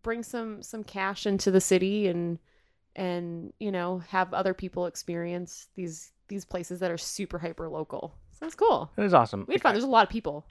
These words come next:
Speaker 2: Yeah.
Speaker 1: Ton of people.
Speaker 2: I, I, I like that, um, it's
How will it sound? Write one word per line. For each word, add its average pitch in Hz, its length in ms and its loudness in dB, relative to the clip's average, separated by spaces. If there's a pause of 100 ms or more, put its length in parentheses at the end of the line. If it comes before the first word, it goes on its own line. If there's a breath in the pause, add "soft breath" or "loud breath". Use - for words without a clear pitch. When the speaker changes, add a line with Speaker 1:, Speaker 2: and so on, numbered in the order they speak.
(120)
Speaker 2:
Yeah. 110 160 -2
Speaker 1:
Ton - 200 10
of 247 60 2
people. 156 480 -8 (320)
Speaker 2:
I, 135 120 -4
I, 135 280 2
I 143 120 6
like 151 500 2
that, 135 320 2 (160)
um, 113 480 2 (1160)
it's 156 200 0